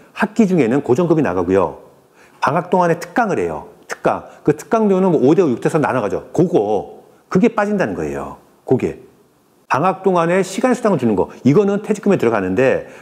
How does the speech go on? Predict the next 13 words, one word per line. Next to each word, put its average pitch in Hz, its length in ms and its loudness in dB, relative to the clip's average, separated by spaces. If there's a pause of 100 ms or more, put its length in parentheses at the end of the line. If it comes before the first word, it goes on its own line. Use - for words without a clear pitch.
(100)
방학 165 300 0
동안에 165 280 2
특강을 202 440 -2
하고 101 340 0 (220)
특강에 208 380 0
대한 175 180 0
수강료를 175 840 0 (460)
비율제로 202 480 2
나눠 123 240 -2
가져요. 82 400 -4 (100)
그거 165 420 2
빠진다는 135 380 -2
거예요. 73 260 -6